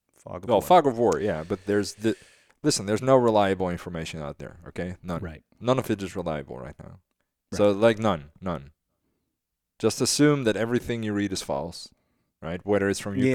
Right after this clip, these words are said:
Speaker 2: Ukraine or from Russia, everything you read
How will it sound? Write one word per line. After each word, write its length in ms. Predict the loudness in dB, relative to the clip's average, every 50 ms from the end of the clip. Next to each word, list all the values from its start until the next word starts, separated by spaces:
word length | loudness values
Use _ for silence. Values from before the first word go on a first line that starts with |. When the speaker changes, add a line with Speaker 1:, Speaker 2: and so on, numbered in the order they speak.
| 2 0
Speaker 2:
Ukraine 300 | 0 -2 -4 -6 -8 -10
or 160 | -8 -8 -8
from 140 | -8 -8 -6
Russia, 440 | -6 -4 -6 -6 -6 -8 -10 -10 -12 -14 _ -20 _ _ _ -20 -20 -20 -20 -18 _ -2
everything 460 | -2 0 0 0 -2 -2 -4 -6 -4
you 100 | -4 -2
read 320 | 0 0 0 -2 -2 -8